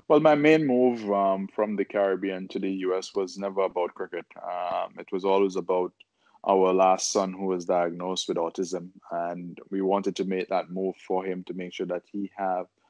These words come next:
uh, a life ahead of him, uh, because in the Caribbean we had nothing set up for kids with autism or Down syndromes or anything like that. So we wanted to make that move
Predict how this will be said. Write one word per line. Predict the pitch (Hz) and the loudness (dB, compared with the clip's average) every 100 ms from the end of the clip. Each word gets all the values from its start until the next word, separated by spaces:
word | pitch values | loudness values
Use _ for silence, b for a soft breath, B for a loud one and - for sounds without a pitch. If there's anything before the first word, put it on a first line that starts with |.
| _ _ _ _ - | _ _ _ _ 0
uh, | 95 90 - | 2 4 2
a | 92 | 0
life | 95 95 98 | 2 2 0
ahead | 92 101 104 | -4 -2 0
of | 90 | -2
him, | 85 85 | -6 -8
uh, | 87 85 82 | -8 -6 -8
because | 87 - 92 92 | -8 -4 -2 -2
in | |
the | 92 | -4
Caribbean | - 98 90 95 92 | -2 0 0 -2 -2
we | 92 | -4
had | 90 | -4
nothing | 92 - 92 | -6 -6 -6
set | - 90 | -4 -4
up | 90 _ | -4 _
for | 95 90 87 | -4 -4 -4
kids | - 95 82 - - b b b - | -2 -2 -2 -14 -14 b b b 0
with | 95 90 | 2 2
autism | - 95 - 95 92 87 | 2 0 0 -6 -6 -6
or | 87 85 85 | -6 -6 -6
Down | 85 92 90 | -4 -4 -4
syndromes | - 95 95 90 87 | -6 -4 -4 -4 -4
or | 87 90 | -6 -6
anything | 95 95 90 | -6 -6 -6
like | 85 - | -6 -6
that. | 85 - | -10 -6
So | 95 90 | -2 -2
we | 92 | -2
wanted | 92 98 98 101 | 0 0 -2 -4
to | 95 | -4
make | 92 90 | -4 -4
that | 80 - | -6 -8
move | 92 95 | -6 -6